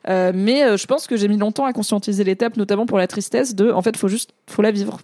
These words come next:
Il faut se laisser la vivre, il faut se dire, « Ok, je vais la vivre, je vais être un peu triste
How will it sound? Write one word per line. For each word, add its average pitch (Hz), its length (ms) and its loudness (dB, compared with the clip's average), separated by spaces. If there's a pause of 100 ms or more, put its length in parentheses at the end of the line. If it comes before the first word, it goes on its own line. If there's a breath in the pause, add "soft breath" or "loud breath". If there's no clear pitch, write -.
Il - 80 -12
faut 196 100 -4
se - 140 -4
laisser 180 260 0
la 202 100 2
vivre, 175 200 0
il 220 60 -6
faut - 140 -12
se 185 40 -14
dire, « 196 200 -6
Ok, 190 180 -4 (720 loud breath)
je - 180 0
vais 190 120 6
la 185 120 4
vivre, 170 340 -2 (120)
je - 160 -8
vais 180 100 2
être 185 200 0
un 180 40 -2
peu - 140 -6
triste - 560 -6